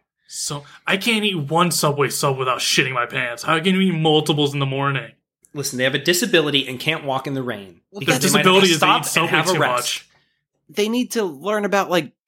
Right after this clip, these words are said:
Speaker 3: Grubhub or DoorDash or all that. Like, just get it delivered to the office.
Speaker 1: I don't, um, yeah, this person's an asshole. They ate someone else's lunch.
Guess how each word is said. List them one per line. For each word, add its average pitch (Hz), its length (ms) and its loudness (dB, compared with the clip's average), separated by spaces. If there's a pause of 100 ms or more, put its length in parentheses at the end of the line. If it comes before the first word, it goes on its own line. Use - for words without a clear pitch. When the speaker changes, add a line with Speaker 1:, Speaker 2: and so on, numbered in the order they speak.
(160)
Speaker 3:
Grubhub 185 600 2
or 151 100 4
DoorDash 175 600 2
or 143 120 2
all 143 160 2
that. 131 360 0
Like, 131 180 2
just - 260 -2
get 185 140 2
it 180 260 -4
delivered 175 400 0
to 175 60 -4
the 151 120 2
office. 151 600 -2 (680)
Speaker 1:
I 147 120 4
don't, 165 320 -4 (500)
um, 156 240 -10
yeah, 160 340 2
this 143 160 -6
person's 165 360 -4
an 165 80 0
asshole. 147 340 0
They 139 120 -4
ate 143 160 -4
someone 151 200 -2
else's 147 240 -4
lunch. 151 180 2